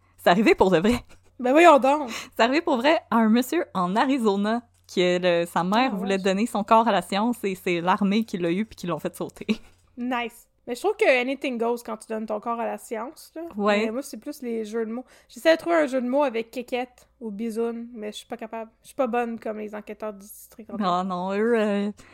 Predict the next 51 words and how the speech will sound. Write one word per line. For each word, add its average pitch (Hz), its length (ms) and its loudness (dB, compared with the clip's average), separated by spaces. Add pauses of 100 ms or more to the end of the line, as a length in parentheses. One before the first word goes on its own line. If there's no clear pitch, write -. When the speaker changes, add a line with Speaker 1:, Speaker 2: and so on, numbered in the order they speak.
(200)
Speaker 1:
apparemment, 214 420 4
il 254 80 4
y 233 60 2
a, 208 60 2
il 208 60 0
y 208 40 0
a 190 40 -6
pas - 100 -4
de - 60 -8
travail 214 340 4
à 196 60 0
faire 214 280 2
autre 226 240 0
que 190 120 2
des 185 220 0
jeux 190 140 -2
de 202 40 4
mots 202 80 2
malaisants. 175 460 -4 (800)
Puis - 80 -6
les 240 200 2
Speaker 2:
Ouf. 220 60 -2
Speaker 1:
gars, 269 120 6
ils 254 100 0
trouvent 285 260 -4
ça 277 220 -2
drôle, 269 380 0
là. 254 240 -4 (180)
Oh, 220 160 2
qu'ils - 200 -16
trouvent 285 260 -2
ça 226 160 -4
drôle, 233 260 -2
les, 214 380 -4
le, 208 180 -2
le 202 140 -2
pot 240 260 4
rempli 214 320 2
de - 60 -10
kékettes, 226 460 0
là, 208 120 -2
c'est 220 120 -4
l'affaire 208 280 0
la 196 80 -2
plus 202 140 -10
drôle 202 180 0
qu'ils 208 80 0
ont 202 80 0
jamais 190 220 0
vue. 175 160 -14 (540)
Speaker 2:
Ouf. 240 220 -14